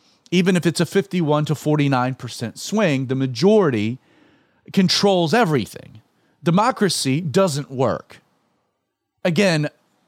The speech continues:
if you read the Federalist Papers, you study the, the origins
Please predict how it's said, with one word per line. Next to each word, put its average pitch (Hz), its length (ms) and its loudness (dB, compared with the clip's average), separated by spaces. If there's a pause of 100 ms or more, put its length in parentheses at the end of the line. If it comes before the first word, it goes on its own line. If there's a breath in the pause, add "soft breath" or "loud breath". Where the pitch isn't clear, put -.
if 156 140 -4
you 170 80 2
read 175 240 2
the 156 60 0
Federalist 170 500 0
Papers, 147 580 -2
you 143 140 -4
study 160 480 0
the, 139 200 0
the 135 200 0
origins 160 800 2